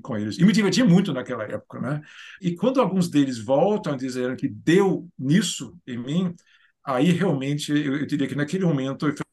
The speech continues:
falei, "Nossa, quero fazer mais isso", né? E se pra mim existe, e eu acho que até é cientificamente comprovado, se tem algo que nos liga à longevidade com saúde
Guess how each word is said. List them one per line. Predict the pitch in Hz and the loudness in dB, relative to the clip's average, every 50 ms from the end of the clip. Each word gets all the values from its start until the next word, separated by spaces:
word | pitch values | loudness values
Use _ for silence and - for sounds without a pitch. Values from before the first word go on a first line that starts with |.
| - | -6
falei, | - 135 123 113 - - | -4 -4 -4 -4 -6 -10
"Nossa, | - 104 110 - - 120 113 - _ _ | -8 -8 -8 -8 -10 -12 -14 -16 _ _
quero | - 123 120 127 | -10 -8 -8 -8
fazer | - - 107 120 117 | -8 -8 -8 -8 -6
mais | 117 120 117 107 | -6 -6 -8 -8
isso", | - 95 - _ - - - - 87 82 _ _ _ - | -12 -14 -16 _ -20 -18 -18 -18 -18 -20 _ _ _ -12
né? | - 113 110 - - - - - - - | -12 -12 -12 -14 -20 -20 -20 -20 -12 -8
E | - | -6
se | - - 175 | -2 -2 -2
pra | 170 180 180 143 | 0 0 0 2
mim | 156 190 240 302 311 | 4 4 4 4 4
existe, | 285 208 - - - 156 165 160 - - 120 | 2 0 0 -2 -2 -2 -4 -4 -4 -4 -4
e | 123 | -2
eu | 127 127 | 0 0
acho | 139 135 - | -2 -2 -4
que | - | -6
até | 151 147 - - 175 | -8 -8 -4 -2 -2
é | 214 208 185 151 127 117 107 - - - - 127 127 120 131 135 131 131 135 143 151 _ _ - - | 0 2 0 0 0 -2 -4 -6 -6 -8 -8 -6 -8 -8 -8 -8 -10 -10 -12 -12 -16 _ _ -14 -10
cientificamente | - - - 135 120 107 - 170 165 - 135 120 110 113 107 - - | -8 -6 -4 -4 -4 -2 -4 -4 -4 -4 -8 -8 -8 -8 -8 -10 -10
comprovado, | - 110 113 - - 95 90 110 127 - - - - - - - - - - | -10 -12 -10 -10 -10 -10 -6 -6 -4 -4 -4 -4 -8 -12 -18 -20 -20 -18 -12
se | - - 147 | -8 -8 -4
tem | - 196 220 226 | -2 -2 -2 0
algo | 170 160 165 165 160 165 | 0 0 0 -2 -2 -4
que | - - 147 | -4 -4 -2
nos | 143 131 117 101 | -2 -2 -2 -4
liga | 107 113 135 147 156 147 120 117 113 117 | 0 2 4 4 4 2 -2 -4 -6 -6
à | - - 110 | -6 -4 -4
longevidade | 107 107 120 147 165 147 120 123 123 101 117 117 101 95 113 107 107 101 98 90 87 87 - - _ _ _ _ - | -2 0 2 2 2 2 0 -2 -4 -4 -4 -6 -6 -4 -2 -2 -2 -2 -4 -6 -10 -14 -18 -20 _ _ _ _ 0
com | 147 196 190 | 2 2 2
saúde | - - - 120 107 107 127 160 185 180 139 107 110 110 104 | 2 0 -2 -4 -4 0 2 2 4 4 2 0 -2 -8 -8